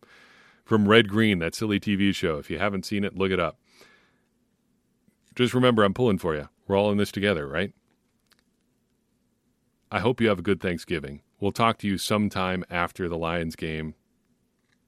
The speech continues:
the, the game in which the Packers play the Lions, put it that way.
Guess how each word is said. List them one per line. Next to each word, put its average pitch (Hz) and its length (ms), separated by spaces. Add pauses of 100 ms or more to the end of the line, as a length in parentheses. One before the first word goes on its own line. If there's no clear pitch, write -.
(160)
the, 80 100 (140)
the - 80
game 95 260
in 80 100
which 87 200
the - 80
Packers 80 340
play 92 240
the 82 100
Lions, 73 360
put 82 160
it 76 80
that 78 200
way. 76 200